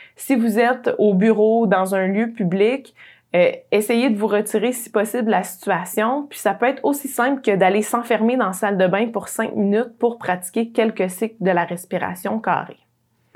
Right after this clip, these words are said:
Le P est pour penser. Donc, une fois que,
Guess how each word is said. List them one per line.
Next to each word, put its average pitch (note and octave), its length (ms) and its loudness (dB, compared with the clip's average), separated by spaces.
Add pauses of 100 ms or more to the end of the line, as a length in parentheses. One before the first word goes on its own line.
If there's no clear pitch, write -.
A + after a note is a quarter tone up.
(680)
Le A3 180 4
P C4 440 -2
est G#3+ 140 2
pour B3+ 540 -2 (160)
penser. G3 540 -4 (680)
Donc, C4 340 2
une C#4+ 140 4
fois D4 320 2
que, B3+ 560 4